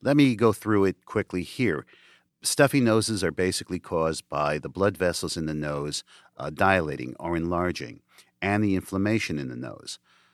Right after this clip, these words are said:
So nasal decongestants cause a reduction or a constriction of the blood vessels or a narrowing of the blood vessels so that the nasal passages are open. In doing that,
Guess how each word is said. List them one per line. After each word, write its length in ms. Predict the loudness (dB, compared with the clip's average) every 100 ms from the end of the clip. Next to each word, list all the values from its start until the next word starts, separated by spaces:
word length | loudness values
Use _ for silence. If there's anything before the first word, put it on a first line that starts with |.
| _
So 440 | -2 4 6 4 0
nasal 320 | -2 0 0
decongestants 920 | -2 -4 -2 -2 -2 -2 -4 -4 -6 -12 _ _ -14
cause 460 | -2 2 2 0 -4
a 180 | -4 -4
reduction 760 | -4 -2 0 0 -2 -4 -4 -6
or 160 | -8
a 240 | -6 -8 -10 _ _
constriction 600 | -8 -6 -4 -4 -2 -4
of 80 | -4
the 80 | -4
blood 280 | -4 -4
vessels 500 | -2 -2 -2 -6 -6 -10 -20 _
or 140 | -8
a 80 | -4
narrowing 500 | -2 0 0 0 -2
of 100 | -4
the 60 | -8
blood 300 | -6 -6 -4
vessels 500 | -6 -6 -8 -10 -12 -20 -20
so 140 | -10 -6
that 160 | -4
the 80 | -4
nasal 340 | -4 -4 -6 -10
passages 600 | -6 -6 -6 -10 -10 -10
are 140 | -10 -2
open. 400 | -2 -2 -8 -14 _ _ _ _ _ _
In 240 | 2 2
doing 340 | 4 6 6 4
that, 260 | 0 -4